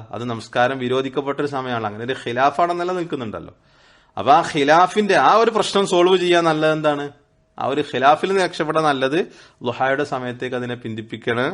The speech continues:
അതാണ് അഹ്സൻ. അതേപോലെ തന്നെ ആ വിഷയത്തിൽ മൊത്തത്തിൽ വന്നിട്ടുള്ള ഹദീസുകൾക്ക് എതിരാകാനും, വൈൻ ഫഅലഹ ഫഹുവ ജായിസുൻ, ഇനി അത് ഒരാൾ ചെയ്യുകയാണെങ്കിൽ,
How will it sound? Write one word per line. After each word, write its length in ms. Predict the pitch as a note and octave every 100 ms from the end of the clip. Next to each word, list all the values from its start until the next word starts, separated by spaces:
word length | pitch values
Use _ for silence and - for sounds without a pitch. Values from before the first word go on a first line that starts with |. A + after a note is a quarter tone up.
| E3+
അതാണ് 360 | A2 A#2+ C#3 A3+ - - _ _
അഹ്സൻ. 380 | - - - G#2+ -
അതേപോലെ 380 | F#2+ A#2+ D3 C#3
തന്നെ 200 | C3+ C3+
ആ 40 | C3
വിഷയത്തിൽ 460 | A#2+ B2+ A#2+ C3
മൊത്തത്തിൽ 380 | B2+ A2 A#2+ D#3+
വന്നിട്ടുള്ള 400 | D3+ B2+ A#2+ B2
ഹദീസുകൾക്ക് 600 | A2+ A2+ A2+ A#2+ A2+ A2+ G#2+
എതിരാകാനും, 520 | G2+ A2 G#2+ G#2 F2+ - - G2+
വൈൻ 220 | B2+ A3
ഫഅലഹ 460 | A3+ E3 F3+ G#3+ B3
ഫഹുവ 320 | B3 E3 C#3
ജായിസുൻ, 680 | A2 G#2 G#2+ G#2+ G#2+ G2+ A#2 F2+ - -
ഇനി 160 | G#2
അത് 140 | A#2 B2+
ഒരാൾ 220 | B2+ C#3+
ചെയ്യുകയാണെങ്കിൽ, 760 | C3 A#2+ B2 F3 F3+ C#3+ C#3 C#3+